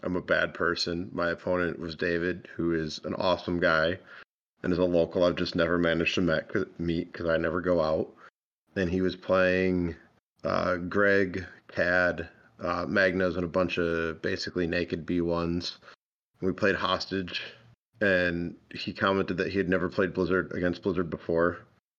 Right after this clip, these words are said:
Uh, and it went real well for me. <laughs> We hit, we had Minefield. Chris, this is the thing, like, your commentary about, um, and actually I should back up and go to the list. Your commentary about wanting mean green cards is, like, so prescient because,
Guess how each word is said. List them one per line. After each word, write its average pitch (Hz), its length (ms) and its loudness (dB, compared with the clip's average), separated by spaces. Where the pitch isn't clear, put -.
Uh, 82 420 -2
and 92 160 0
it 92 100 0
went 95 280 0
real 95 200 2
well 92 180 6
for 98 140 -2
me. 95 140 4
<laughs> 92 60 2
We 87 80 -4
hit, - 220 0
we 110 100 -2
had 110 240 2
Minefield. 87 640 0
Chris, 104 260 0
this 113 180 -4
is 120 100 -4
the 101 100 -2
thing, 92 360 0
like, 82 320 -4
your 131 500 4
commentary 98 840 0
about, 90 680 -2
um, 82 720 -4
and 104 100 2
actually 101 220 2
I - 60 -6
should 92 120 -4
back 90 240 2
up 90 140 0
and 90 100 -2
go 87 80 0
to 82 80 -4
the 78 60 -6
list. 85 280 -2
Your 107 100 0
commentary 117 440 2
about 98 260 2
wanting 90 540 2
mean 87 400 2
green 85 260 -2
cards 80 440 -2
is, 85 140 -8
like, 69 420 -4
so 131 240 6
prescient 90 680 0
because, 92 720 -2